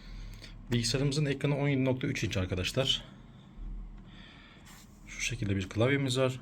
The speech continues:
Klavyenin ışıklandırmasını gerçekten merak ediyorum. Çünkü bu zamana kadar kullandığım laptoplarda tek bölge aydınlatmalı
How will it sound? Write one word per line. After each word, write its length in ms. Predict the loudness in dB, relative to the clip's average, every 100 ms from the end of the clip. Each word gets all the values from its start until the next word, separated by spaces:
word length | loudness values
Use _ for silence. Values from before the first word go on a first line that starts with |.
| 0
Klavyenin 340 | 4 8 8
ışıklandırmasını 640 | 6 4 4 6 6 6
gerçekten 420 | 6 6 4 8 12
merak 260 | 12 12
ediyorum. 280 | 8 4 2
Çünkü 220 | 2 4 6
bu 60 |
zamana 280 | 8 10 10
kadar 220 | 8 6
kullandığım 420 | 8 8 10 10
laptoplarda 560 | 8 6 2 4 2 4
tek 240 | 2 6
bölge 260 | 8 8 8
aydınlatmalı 680 | 4 4 2 2 2 2